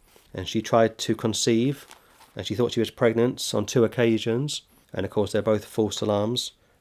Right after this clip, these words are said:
Uh, Revelation twenty-one, Revelation twenty-one. I'll get there shortly. And, uh, she made the statement that she thought God was punishing her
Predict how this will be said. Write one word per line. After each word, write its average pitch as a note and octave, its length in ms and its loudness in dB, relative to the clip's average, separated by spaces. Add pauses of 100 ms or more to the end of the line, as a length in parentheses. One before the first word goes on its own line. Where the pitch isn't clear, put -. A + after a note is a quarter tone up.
Uh, F#2+ 140 -4
Revelation A2 460 0
twenty-one, A2+ 600 0 (120)
Revelation G#2+ 400 -2
twenty-one. A2 600 -2 (460)
I'll - 60 -12
get - 140 -8
there G#2+ 80 -4
shortly. G#2+ 580 -2 (160)
And, A2 380 4
uh, A2 300 4 (440)
she A#2 460 0
made A#2+ 240 6
the A2+ 60 -4
statement A2 580 0
that A2 200 -4
she A2+ 120 -6
thought A2 180 -2
God A2 160 0
was G#2 120 -4
punishing A2 420 -4
her F2+ 180 -6